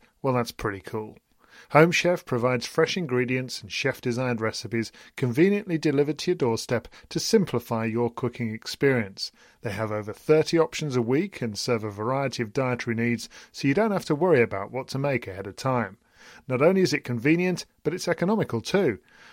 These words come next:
Home Chef customers save an average of eighty-six dollars per month on groceries. Now, for a limited time, Home Chef is offering Tennis Podcast listeners eighteen free meals plus free dessert for life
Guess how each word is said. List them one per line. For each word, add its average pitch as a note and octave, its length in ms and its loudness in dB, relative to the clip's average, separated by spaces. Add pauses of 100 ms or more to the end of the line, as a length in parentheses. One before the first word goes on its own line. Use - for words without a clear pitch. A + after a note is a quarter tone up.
(140)
Home D#3+ 220 2
Chef - 460 0
customers D3 500 2
save A#2 300 2
an A#2 100 0
average B2 380 -2
of A2 220 -4
eighty-six F3 580 0
dollars C#3+ 320 2
per D3 140 0
month D3 360 0
on A2+ 140 -4
groceries. B2 640 -2 (480)
Now, A#2 220 2
for - 160 -6
a A2+ 40 2
limited C#3+ 380 2
time, G#2+ 380 -2 (220)
Home E3 180 6
Chef E3 300 2
is D#3+ 160 2
offering C3 400 0
Tennis D3+ 320 -2
Podcast F#3+ 460 -6
listeners A#2+ 440 0 (140)
eighteen D#3 580 0
free C3+ 380 -4
meals A#2+ 400 0
plus - 320 -4
free E3 260 -2
dessert C3 400 0
for A#2+ 140 -2
life A#2 420 0